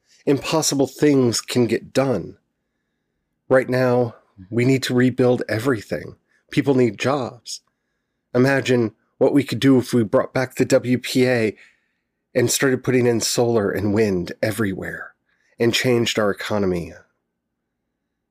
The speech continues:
to run off of renewable energy. Imagine if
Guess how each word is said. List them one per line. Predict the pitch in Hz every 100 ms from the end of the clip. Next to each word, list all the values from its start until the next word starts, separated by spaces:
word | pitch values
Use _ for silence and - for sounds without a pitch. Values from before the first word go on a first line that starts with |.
| _
to | - 101
run | 101 104 98 -
off | 98 -
of | 92
renewable | 101 98 95 90 92 78
energy. | 95 92 - - _ _ _ _ _ _ _ _ _ _ -
Imagine | 127 147 131 139
if | 131 -